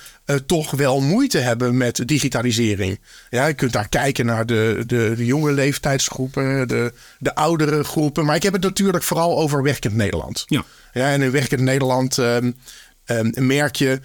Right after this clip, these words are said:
Speaker 1: dat over het algemeen, algemeen mensen hun digitale vaardigheden overschatten.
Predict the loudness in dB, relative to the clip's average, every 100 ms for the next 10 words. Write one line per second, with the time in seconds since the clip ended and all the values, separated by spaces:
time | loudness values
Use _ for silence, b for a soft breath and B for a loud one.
0 | B B 0 0 0 -6 -2 -2 -2 0
1 | 0 2 0 2 2 0 -2 -2 0 0
2 | 0 2 2 2 2 2 2 2 2 2
3 | 2 2 0 0 0 0 0 -2 -4 -2
4 | 0 2 0 0 0 0 0 -4